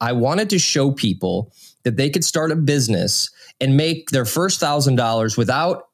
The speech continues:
a huge investment, without inventory. And so that became the kind of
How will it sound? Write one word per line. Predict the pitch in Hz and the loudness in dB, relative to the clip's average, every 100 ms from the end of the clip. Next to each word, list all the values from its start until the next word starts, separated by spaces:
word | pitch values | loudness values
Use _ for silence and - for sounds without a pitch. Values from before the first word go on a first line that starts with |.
| 127 | -2
a | |
huge | 117 - 175 190 - | -2 2 4 4 4
investment, | 151 120 135 131 139 131 - | 2 2 0 0 2 0 2
without | 107 131 160 160 | 0 0 -2 -4
inventory. | - 147 139 139 127 131 127 123 123 120 - 135 | 0 4 4 4 2 2 2 2 0 -2 -8 -2
And | 135 | 0
so | 156 | 2
that | 139 190 | 0 0
became | 208 175 170 156 139 | -2 -2 0 0 2
the | 127 | 0
kind | 113 131 | 0 -2
of | 117 | -2